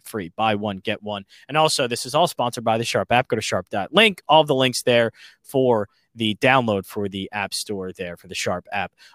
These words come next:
Okay, so one game that, you know, when you look at total, 'cause we look at a lot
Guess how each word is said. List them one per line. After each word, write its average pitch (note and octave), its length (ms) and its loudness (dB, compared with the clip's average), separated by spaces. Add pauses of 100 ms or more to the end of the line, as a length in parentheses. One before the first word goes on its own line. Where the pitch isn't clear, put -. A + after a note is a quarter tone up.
Okay, F3+ 260 4
so F3 460 6 (720)
one A#3 480 4
game G#3+ 360 4
that, D#3+ 280 4 (120)
you D#3+ 100 -12
know, D#3+ 220 -4
when G3+ 140 0
you A3 140 4
look C#4 120 6
at B3+ 200 0
total, F#3 340 2
'cause E3+ 220 0
we G#3+ 100 2
look G#3 160 2
at F#3+ 60 0
a E3+ 40 -2
lot C3 280 2